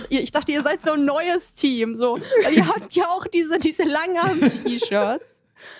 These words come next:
diese Langarm-T-Shirt-Trikots und irgendwie hatte ich so überhaupt, ich hatte euch überhaupt nicht auf der Reihe und war so, "Wer sind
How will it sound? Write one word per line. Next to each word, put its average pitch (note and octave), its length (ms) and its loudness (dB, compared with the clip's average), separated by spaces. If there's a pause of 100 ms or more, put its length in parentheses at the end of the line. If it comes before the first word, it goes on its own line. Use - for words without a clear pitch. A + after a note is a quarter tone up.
(140)
diese A3+ 160 -2
Langarm-T-Shirt-Trikots B3 1400 0
und C#4+ 200 -2
irgendwie F4 500 2
hatte F4+ 180 0
ich B3+ 100 0
so D#4+ 140 -2
überhaupt, D4+ 420 -2 (180)
ich C4 220 -2
hatte D#4+ 160 0
euch C4+ 140 0
überhaupt C4 360 -2
nicht D4+ 200 0
auf F#3+ 120 -2
der B3 220 0
Reihe C4+ 260 0
und A3 80 -2
war A#3+ 100 0
so, B3 120 0 (260)
"Wer C4+ 160 0
sind D#4+ 240 0